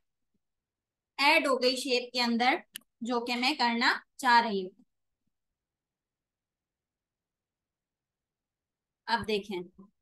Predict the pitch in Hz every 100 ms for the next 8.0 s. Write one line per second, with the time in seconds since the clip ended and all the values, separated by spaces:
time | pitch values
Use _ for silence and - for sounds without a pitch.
0 | _ _ _ _ _ _ _ _ _ _
1 | _ _ _ _ _ _ _ _ _ _
2 | _ - 233 294 285 311 330 320 302 330
3 | 381 - _ - 226 226 311 294 285 339
4 | 370 381 - _ - 214 247 262 302 302
5 | 254 226 202 233 247 302 _ _ _ -
6 | 262 277 294 285 285 277 302 311 247 -
7 | 269 262 269 262 233 208 202 196 185